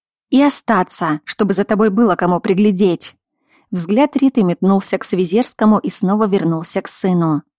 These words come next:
«Тоже не могу». «За мной приглядывает папа. К тому же я уже не ребёнок и могу сам о себе позаботиться»,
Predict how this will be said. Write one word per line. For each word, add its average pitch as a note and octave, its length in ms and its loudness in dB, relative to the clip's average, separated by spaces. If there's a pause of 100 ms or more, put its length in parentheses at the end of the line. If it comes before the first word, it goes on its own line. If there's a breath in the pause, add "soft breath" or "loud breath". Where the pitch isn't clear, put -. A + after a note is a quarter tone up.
(180)
«Тоже B3 260 2
не F#3+ 140 4
могу». F3+ 480 0 (840)
«За G#3+ 200 2
мной D4 180 6
приглядывает D4 680 4
папа. A3+ 520 2 (260 soft breath)
К - 80 -6
тому C#4+ 200 6
же F4+ 100 0
я D#4+ 140 2
уже C4+ 140 2
не B3+ 140 6
ребёнок C4+ 500 4
и G#3+ 40 4
могу G3+ 220 2
сам C4 300 2
о F4 60 2
себе A#3 280 0
позаботиться», G3 960 0